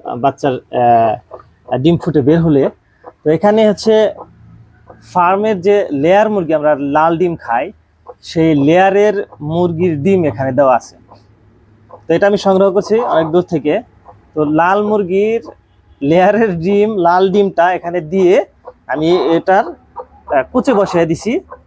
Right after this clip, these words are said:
তো ইনশাল্লাহ বাচ্চা, আহ, ফুটে বের হওয়ার, আহ, উপক্রম হয়েছে। কয়ে-, দুই একের হয়তো এক-, আজকে কালকের ভিতরে ফুটে বের হবে।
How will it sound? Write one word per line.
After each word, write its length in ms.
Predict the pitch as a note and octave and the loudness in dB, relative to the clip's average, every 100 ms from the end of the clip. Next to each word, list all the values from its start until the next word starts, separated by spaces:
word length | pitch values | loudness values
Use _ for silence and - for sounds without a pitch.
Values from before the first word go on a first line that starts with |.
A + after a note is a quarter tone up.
| _ | _
তো 80 | G3+ | -2
ইনশাল্লাহ 840 | G#3 A3 A3 G#3+ G#3 G3+ F#3 - | -2 0 2 4 4 2 -2 -12
বাচ্চা, 760 | C#3+ F#3+ - - G3+ G3 F#3 C#3+ - - _ _ - - - - | -4 -4 -2 -2 0 0 -2 -6 -14 -20 _ _ -20 -16 -16 -16
আহ, 760 | - B2 B2 B2+ A#2+ A2+ - - | -8 -2 0 2 2 0 -4 -6
ফুটে 260 | G#3+ G#3+ | -4 -2
বের 220 | E3+ F#3 | 0 0
হওয়ার, 220 | E3+ F3 D#3 | 2 2 0
আহ, 1000 | - _ - - B1 A#1+ A#1 A#1 - A#2+ | -6 _ -18 -8 -6 -4 -4 -6 -6 -4
উপক্রম 400 | G#3 F#3+ F3+ D3 | -4 -2 -2 -2
হয়েছে। 260 | C3+ A#3 | -6 -6
কয়ে-, 280 | A#3 E3+ D#3+ | 0 2 2
দুই 280 | C3+ C#3 F3 | 0 0 0
একের 400 | E3 E3+ D#3 C#3+ A#2+ _ | 2 -2 -4 -8 -10 _
হয়তো 520 | C3+ C#3+ - D#3 D3+ | -6 -6 -2 0 2
এক-, 300 | D3+ D#3+ - | 2 0 -2
আজকে 360 | - D#3+ - D#3 | -4 -4 -6 -4
কালকের 300 | D#3 C#3 D3 | -2 -2 -6
ভিতরে 300 | C3 C3+ C3 | -6 -8 -8
ফুটে 240 | - D3 | -10 -10
বের 220 | C3 E3+ D#3 | 0 0 0
হবে। 280 | D3+ D#3+ | -2 -4